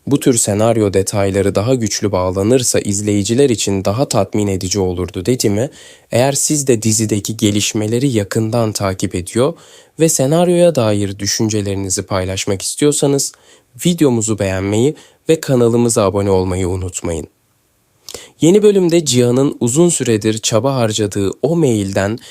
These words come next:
pek bir şey çıkmayacağını hepimiz az çok tahmin ediyorduk. Ancak burada en önemli nokta Cihan'ın Beyza ile ilgili gerçekleri öğrenmesinin muhtemelen sezon finaline kadar uzayacak olması.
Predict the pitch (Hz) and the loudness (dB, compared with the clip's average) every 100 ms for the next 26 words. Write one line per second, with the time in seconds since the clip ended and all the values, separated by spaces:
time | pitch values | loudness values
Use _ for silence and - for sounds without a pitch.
0 | - _ - 165 160 120 117 107 107 104 | -20 _ -2 -2 0 0 0 0 -4 -4
1 | - - 165 110 104 104 98 101 110 147 | -2 -2 0 -2 -2 -2 -4 -4 -2 -2
2 | 127 113 127 - 120 120 - 101 - 104 | 0 -2 -2 -4 -4 -2 -2 -4 -2 -4
3 | 101 117 110 98 87 90 - - - - | -2 0 0 -2 -4 -6 -10 -16 -20 -10
4 | - 123 120 104 127 113 101 - - _ | -4 -2 -2 -2 -4 -2 -4 -4 -20 _
5 | 135 151 123 101 95 95 87 - 131 - | -4 -2 0 -2 -2 -4 -6 -2 -4 -4
6 | _ - 113 139 117 107 104 104 110 123 | _ -6 0 2 2 0 -2 -2 -2 -2
7 | 107 98 - 101 98 90 82 _ _ 113 | -4 -4 -6 -6 -6 -8 -10 _ _ -2
8 | 107 - 104 98 98 - 98 101 95 95 | 0 -2 -6 -4 -4 -2 -2 -2 -4 -4
9 | 107 - 107 117 107 101 131 117 101 107 | -4 -4 -4 -2 -4 -4 -2 -2 -2 -2
10 | - 104 135 143 - 104 95 104 110 104 | -4 -2 -2 -4 -4 -2 -2 -2 -4 -4
11 | 90 87 98 104 98 107 113 104 90 85 | -4 -6 -8 -8 -4 -4 -2 -2 -2 -4
12 | - 80 | -6 -6